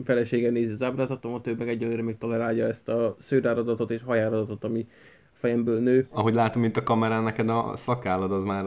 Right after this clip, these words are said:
Speaker 2: nagyobb, mint a hajad, szóval lehet, hogy nálad inkább először ahhoz kéne nyúlni.
Speaker 1: Versenyeztetem őket, <laughs> aztán meglátjuk, hogy melyik ér le először a földig.
Speaker 2: Szépen alakul.
Speaker 1: Egyelőre remek-, remekül meg vagyok. De ahogy mondtad, Panya, a YouTube-ot,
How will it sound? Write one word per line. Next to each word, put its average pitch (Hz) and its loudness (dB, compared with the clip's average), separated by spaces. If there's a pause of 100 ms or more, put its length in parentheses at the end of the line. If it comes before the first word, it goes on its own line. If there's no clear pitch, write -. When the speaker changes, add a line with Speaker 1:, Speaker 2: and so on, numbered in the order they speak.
Speaker 2:
nagyobb, 92 0
mint 87 -4
a 85 -2
hajad, 87 -2
szóval 95 -2
lehet, 95 -4
hogy 95 -4
nálad 90 -2
inkább 92 -2
először 92 -2
ahhoz 92 -2
kéne 87 -8 (140)
nyúlni. 95 -2
Speaker 1:
Versenyeztetem 127 0
őket, 123 2
<laughs> 196 -2
aztán - -6
meglátjuk, 143 4
hogy 127 2
melyik 139 4 (500)
ér 123 4
le 123 6
először 123 2
a 110 -4
földig. 131 0 (120)
Speaker 2:
Szépen 98 -4
alakul. 92 -4 (140)
Speaker 1:
Egyelőre 131 6
remek-, 120 0
remekül 127 0
meg 117 -2
vagyok. 117 -2 (300)
De - 2
ahogy 151 8
mondtad, 202 2
Panya, 147 -2
a - 0
YouTube-ot, 131 -2